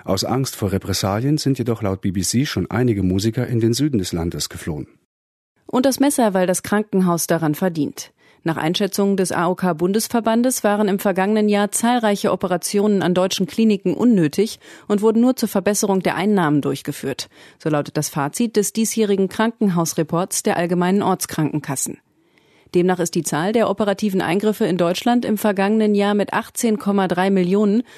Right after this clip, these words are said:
Speaker 2: auf einen neuen Höchststand gestiegen. Fünf Jahre zuvor seien es noch neun Prozent weniger gewesen. Besonders hoch waren die Zuwächse den Angaben zufolge in Bereichen, in denen die Eingriffe Gewinn versprachen,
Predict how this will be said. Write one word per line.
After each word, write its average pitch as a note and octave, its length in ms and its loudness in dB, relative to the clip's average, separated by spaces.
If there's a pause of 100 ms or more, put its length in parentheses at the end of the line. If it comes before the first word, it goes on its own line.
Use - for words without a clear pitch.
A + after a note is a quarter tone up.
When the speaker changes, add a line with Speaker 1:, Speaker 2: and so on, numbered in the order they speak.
(140)
Speaker 2:
auf - 140 -2
einen G#3+ 180 2
neuen A3 280 2
Höchststand F3 580 -2
gestiegen. C#3+ 520 -6 (360)
Fünf F3+ 220 -2
Jahre E3 220 0
zuvor E3+ 420 -2
seien A3 240 2
es G#3+ 160 -2
noch G3+ 140 0
neun G3+ 260 2
Prozent G#3+ 420 -2
weniger G#3+ 380 2
gewesen. C#3+ 480 -4 (720)
Besonders E3+ 420 2
hoch E3+ 220 0
waren A#3 280 2
die A3+ 100 0
Zuwächse A3+ 540 0
den G3+ 160 2
Angaben G3+ 420 0
zufolge G3+ 480 0
in F3 160 0
Bereichen, F#3 540 0
in G#3 180 2
denen G#3 240 2
die F#3+ 160 0
Eingriffe G3 540 0
Gewinn F#3+ 280 2
versprachen, E3+ 680 -2